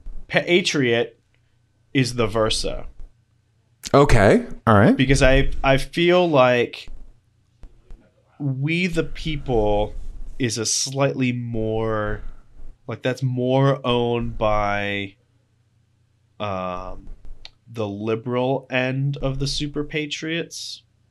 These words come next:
Speaker 2: Okay.
Speaker 1: And
Speaker 2: Okay.
Speaker 1: calling yourself Patriot is
Speaker 2: Right.
Speaker 1: more owned by the, the, the no step on snake folks.
Speaker 2: There you go.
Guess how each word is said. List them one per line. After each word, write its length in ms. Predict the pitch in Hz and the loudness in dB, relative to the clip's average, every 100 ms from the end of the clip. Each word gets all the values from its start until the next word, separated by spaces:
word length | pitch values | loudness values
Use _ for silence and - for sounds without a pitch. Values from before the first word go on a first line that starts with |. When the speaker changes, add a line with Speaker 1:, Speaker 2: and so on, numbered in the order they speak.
| - | 2
Speaker 2:
Okay. 420 | 143 127 101 165 - - - - - | 4 6 4 2 -2 -8 -16 -14 -6
Speaker 1:
And 200 | 120 113 | 0 2
Speaker 2:
Okay. 220 | 220 202 - - _ _ - - - | 4 2 -2 -16 _ _ -20 -12 4
Speaker 1:
calling 340 | 156 143 139 | 6 8 6
yourself 540 | 127 - 123 107 - | 2 2 2 2 -2
Patriot 640 | - 147 143 107 107 - - - - | 2 2 0 -4 -4 -6 -8 -12 -10
is 60 | - - | -8 2
Speaker 2:
Right. 220 | 98 95 | 4 4
Speaker 1:
more 320 | 101 101 101 | -2 -2 -2
owned 340 | 107 104 98 98 | -2 -4 -6 -4
by 180 | 95 92 | -2 -2
the, 420 | 92 90 90 - - | -4 -4 -6 -8 -10
the, 380 | 95 92 85 - _ - | -8 -8 -8 -12 _ -14
the 80 | 101 | -10
no 180 | 95 95 | -8 -8
step 320 | - 95 98 | -8 -8 -8
on 140 | 92 | -6
snake 340 | - 95 90 - | -8 -8 -10 -10
folks. 460 | 80 - - - 127 | -14 -12 -14 -4 2
Speaker 2:
There 220 | 113 117 | 6 6
you 100 | 107 | 6
go. 180 | 95 | 4